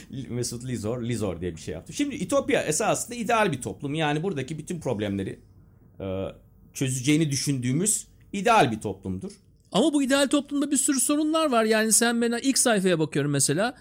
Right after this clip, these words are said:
Speaker 2: Mesut Lizor tutuklanmış.
Speaker 1: Evet, garsonluk yap-, Lizor garsonluk yapmayı reddettiği için tutuklandı.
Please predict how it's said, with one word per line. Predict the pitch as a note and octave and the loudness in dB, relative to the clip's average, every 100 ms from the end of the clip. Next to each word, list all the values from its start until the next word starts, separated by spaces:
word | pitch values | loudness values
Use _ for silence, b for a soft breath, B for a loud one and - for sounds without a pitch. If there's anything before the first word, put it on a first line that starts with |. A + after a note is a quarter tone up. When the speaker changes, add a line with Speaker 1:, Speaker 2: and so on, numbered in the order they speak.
| b b - | b b -2
Speaker 2:
Mesut | E3+ G3 - - | 4 6 4 4
Lizor | G#3 F3+ F#3+ | 4 6 6
tutuklanmış. | A3+ G#3+ B3 - D#4+ D#4+ A#3 - - | 6 2 2 4 4 6 4 2 -4
Speaker 1:
Evet, | D3+ C#3 A2 | -2 -2 0
garsonluk | C3+ D3+ D3+ D3+ C#3+ | 2 2 2 0 2
yap-, | D3 C#3 | 0 0
Lizor | C3 A#2 C#3+ C3 C#3 | -6 -2 -2 0 -2
garsonluk | B2 C#3+ C3 C#3 C#3 | 0 0 0 -4 -4
yapmayı | C#3+ B2+ C3 C3+ | -4 -2 -2 0
reddettiği | C3+ B2 A#2 B2 A#2 | -2 -2 -4 -4 -4
için | E3+ | -6
tutuklandı. | F3 - D3 D3 G2+ A#2 | -8 -14 0 2 2 -2